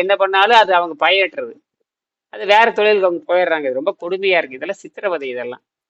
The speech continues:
அப்ப ரொம்ப விழிப்புணர்வாக இருக்க வேண்டும்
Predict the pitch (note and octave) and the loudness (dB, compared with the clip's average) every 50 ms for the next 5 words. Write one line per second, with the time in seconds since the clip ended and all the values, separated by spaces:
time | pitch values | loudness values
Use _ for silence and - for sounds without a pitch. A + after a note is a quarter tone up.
0 | _ _ _ _ _ _ _ - D3+ D#3+ E3+ G3+ G3 E3 F3 G#3 G#3 D3+ D#3 F3+ | _ _ _ _ _ _ _ -18 -14 -6 0 0 2 2 2 0 -2 -4 -6 -8
1 | G#3 G#3+ A#3 G#3 E3 F3+ G3+ G#3 - - G3+ G3 G3 F#3+ F#3+ F3+ F3+ E3+ D3+ - | -4 -2 -2 0 0 0 -2 -2 -4 -4 -2 0 2 2 2 2 0 -6 -6 -8
2 | D3 C#3 C3+ C3 B2 B2+ A#2 | -10 -10 -10 -10 -10 -14 -16